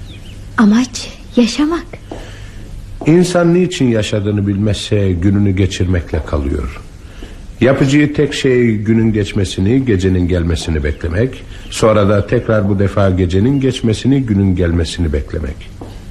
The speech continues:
Speaker 2: Hep bu. Bugün nasıl yaşadım sorusuna cevap vermeden, daha doğrusu veremeden uyuyakalıyorum. Ertesi gün yine aynı hayat.
Speaker 1: Siz niçin yaşadınız?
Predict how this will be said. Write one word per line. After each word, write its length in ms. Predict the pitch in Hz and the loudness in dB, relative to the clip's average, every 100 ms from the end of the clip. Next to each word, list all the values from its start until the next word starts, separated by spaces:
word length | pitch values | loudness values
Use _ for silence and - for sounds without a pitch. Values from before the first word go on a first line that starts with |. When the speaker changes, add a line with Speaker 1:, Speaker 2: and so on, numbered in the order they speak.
| - | -4
Speaker 2:
Hep 120 | 110 - - - | -2 -2 -4 -4
bu. 120 | - - - - - - - - - - - - - - | -4 -6 -14 -14 -12 -12 -10 -12 -10 -10 -10 -10 -10 -4
Bugün 380 | 160 180 196 190 | 0 4 4 4
nasıl 380 | 190 180 156 139 | 2 0 -2 0
yaşadım 500 | 127 107 - 113 113 | 0 0 -2 0 0
sorusuna 500 | - 110 101 110 107 | 0 -2 0 0 0
cevap 380 | 104 101 101 - | 2 0 0 0
vermeden, 640 | 113 117 110 120 117 110 - - 98 | 0 2 2 2 2 0 -4 -6 0
daha 280 | 110 123 113 | 2 2 2
doğrusu 560 | 110 107 - 120 104 | 2 0 0 2 4
veremeden 520 | 104 117 127 113 120 | 2 2 2 2 2
uyuyakalıyorum. 1000 | 113 101 98 95 85 - 80 78 73 69 - - - - - - - - - - | 2 2 2 2 0 -2 -2 0 -2 -4 -8 -14 -18 -20 -20 -20 -20 -20 -14 -2
Ertesi 460 | 110 98 113 - 107 | -2 0 -4 -2 0
gün 340 | 117 110 107 | 2 0 0
yine 440 | 98 101 101 98 92 - - - | -2 0 -2 -4 -8 -12 -20 -10
aynı 260 | 110 131 143 | -4 -2 -2
hayat. 400 | 87 78 73 - - - - - - - - - - - - - | -4 -4 -6 -10 -16 -18 -18 -18 -18 -18 -20 -20 -20 -20 -18 -8
Speaker 1:
Siz 280 | - 277 | 0 2
niçin 320 | 262 339 311 190 | 2 0 0 -2
yaşadınız? 680 | 156 - 175 175 220 403 | -2 -4 -4 -2 -4 -6